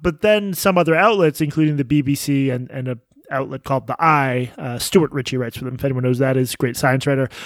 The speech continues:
These outlets pointed out that The Sun didn't quite exactly say that Hugh Edwards sought out sexually explicit photos when the kid was seventeen. The original phrasing from The Sun,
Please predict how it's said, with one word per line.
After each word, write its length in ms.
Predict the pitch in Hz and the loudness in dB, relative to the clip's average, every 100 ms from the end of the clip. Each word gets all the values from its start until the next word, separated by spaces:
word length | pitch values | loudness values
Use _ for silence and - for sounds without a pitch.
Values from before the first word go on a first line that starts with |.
| - - | -18 -4
These 240 | 160 220 | 0 2
outlets 340 | 214 208 180 - | 4 4 2 0
pointed 320 | 175 175 175 | 2 2 4
out 160 | 285 254 | 2 2
that 140 | 165 | 2
The 80 | 175 | 0
Sun 400 | - 196 165 - | 2 2 0 -2
didn't 400 | 190 185 170 - | -2 -2 -6 -10
quite 340 | - 190 185 | -4 2 4
exactly 520 | 185 151 170 165 - 165 | 4 2 2 2 2 -2
say 260 | - 156 | 2 2
that 160 | 147 - | 2 2
Hugh 160 | 156 147 | 2 2
Edwards 320 | 127 131 120 | 0 -4 -4
sought 340 | - 151 143 - | 0 2 2 0
out 260 | 139 139 | -2 -2
sexually 520 | - - 175 - 151 139 | -4 0 0 0 -2 -2
explicit 580 | - - 247 269 196 | -6 -6 -2 0 0
photos 600 | - 165 147 139 131 123 - - - - - _ - | 2 2 4 2 0 -2 -12 -20 -20 -20 -20 _ -10
when 400 | 151 196 202 180 | 0 2 2 2
the 80 | 170 | -2
kid 340 | - 170 135 | 2 0 2
was 160 | 143 - | -2 -2
seventeen. 720 | 147 123 120 - 131 110 113 | -4 -4 -8 -10 -10 -10 -2
The 140 | 165 | 2
original 400 | 170 214 214 214 | 4 4 4 2
phrasing 380 | - 165 156 151 | 4 2 2 0
from 140 | 143 | -2
The 80 | 135 | -4
Sun, 600 | - 147 127 113 120 151 | -2 -2 -4 -8 -12 -18